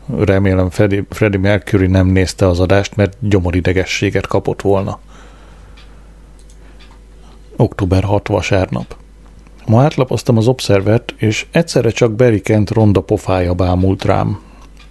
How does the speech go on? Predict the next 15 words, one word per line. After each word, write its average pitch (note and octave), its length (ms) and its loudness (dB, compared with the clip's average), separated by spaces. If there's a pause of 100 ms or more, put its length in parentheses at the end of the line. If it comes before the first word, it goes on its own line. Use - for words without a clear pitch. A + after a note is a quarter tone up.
(200)
Ugyanis G#2+ 380 2
felvették G#2 540 0
valami G2+ 380 0
elit G2 260 0
szövetségbe, F#2+ 800 0
amit G2 220 0
úgy G#2 180 4
hívnak F#2+ 400 0 (100)
Groucho F#2+ 640 0
Club. F#2 320 -2 (1040)
Mohón G2+ 300 2
elolvastam F#2+ 540 0
a G2 60 2
mellékelt F#2+ 580 2
cikket. - 500 -4